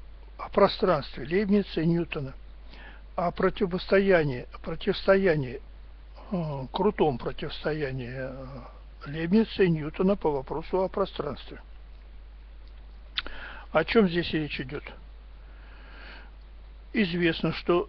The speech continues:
с древних времен пространство понимали по-разному. Одни ученые,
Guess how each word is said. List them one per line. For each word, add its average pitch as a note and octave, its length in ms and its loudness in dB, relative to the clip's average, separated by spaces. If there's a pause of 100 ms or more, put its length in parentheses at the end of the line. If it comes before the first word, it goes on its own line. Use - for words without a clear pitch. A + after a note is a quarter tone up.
(120)
с D#3 180 -4
древних A3 400 8
времен D#3+ 460 0 (1400)
пространство G#3 680 6 (360)
понимали F3 480 6
по-разному. B2 600 6 (1900)
Одни E3+ 340 6
ученые, D3 640 6